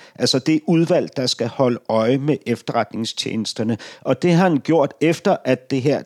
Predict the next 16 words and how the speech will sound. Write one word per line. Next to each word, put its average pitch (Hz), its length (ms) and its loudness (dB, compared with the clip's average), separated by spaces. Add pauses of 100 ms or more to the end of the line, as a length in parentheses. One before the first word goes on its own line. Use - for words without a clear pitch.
tilsyn 156 840 0
med 120 220 -2
efterretningstjenesterne 139 1400 0 (320)
i 139 100 0
denne 147 480 2
uge 131 320 4
har 127 260 -2
rettet 113 420 2
en 127 380 0
meget, 139 400 4
meget 123 580 2
alvorlig 139 680 0
kritik - 580 -4
mod 131 260 2 (240)
Forsvarets 139 800 0
Efterretningstjeneste, 131 1300 0